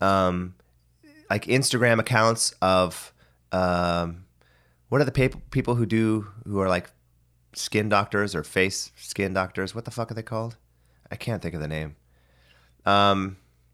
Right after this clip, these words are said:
oh my God, I can't think of the name. What the fuck? This is embarrassing. If you could see me now, my face is red. Uh, what are the hell are they called? Dermatologists? There you go. Um,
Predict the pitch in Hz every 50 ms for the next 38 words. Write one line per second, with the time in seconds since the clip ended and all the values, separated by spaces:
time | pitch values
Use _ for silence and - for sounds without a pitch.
0 | _ _ _ _ _ _ _ _ _ _ _ _ _ _ _ _ _ _ _ _
1 | - - - 143 120 92 87 - - 117 117 120 110 92 85 - - 120 110 123
2 | 110 117 101 98 - 127 107 80 82 107 131 - 110 - - - 131 92 - -
3 | - _ _ _ _ _ _ _ _ - 120 - - 98 87 101 98 90 120 123
4 | 123 104 92 - 80 78 78 82 _ _ _ _ _ _ _ _ _ _ _ _
5 | _ _ _ _ _ _ _ _ _ _ _ _ _ _ - - - 92 107 104
6 | - 101 - - - 127 123 117 120 120 110 104 101 101 101 101 98 90 85 -
7 | - 95 95 98 98 95 - - 87 90 92 87 85 82 71 73 82 80 78 76
8 | 73 65 80 76 _ _ _ _ - - _ - - 104 107 104 104 104 104 104
9 | 117 165 190 208 196 208 208 208 202 196 - 226 190 117 87 80 - _ _ _
10 | _ _ _ - 123 135 139 139 156 147 160 165 170 190 196 - - - 113 104
11 | 95 87 85 87 87 80 - - - - - - - 120 123 120 113 110 104